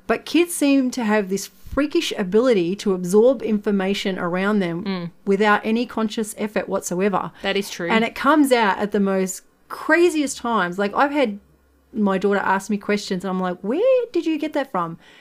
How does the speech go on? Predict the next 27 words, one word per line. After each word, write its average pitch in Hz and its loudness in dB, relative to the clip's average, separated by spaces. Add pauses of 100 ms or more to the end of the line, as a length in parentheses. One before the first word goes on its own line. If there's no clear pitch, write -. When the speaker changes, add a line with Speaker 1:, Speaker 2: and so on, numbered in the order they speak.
(160)
Speaker 1:
And 226 -4
she'll 269 0
say, 247 2
"Oh, 370 6
that 359 2
was 320 -2
on 254 2
an 226 -2
ad 240 2
on 208 2
the 202 0
T 247 0
V." 226 4
Like, 180 -2 (100)
I'm 202 2
like, 208 6
"We 349 8
were 539 8
Speaker 2:
Mm. 554 -2
Speaker 1:
playing 480 4
a - 2
board 247 0
game 220 2
at 208 0
that 202 -2
time. 180 -2
What? 508 2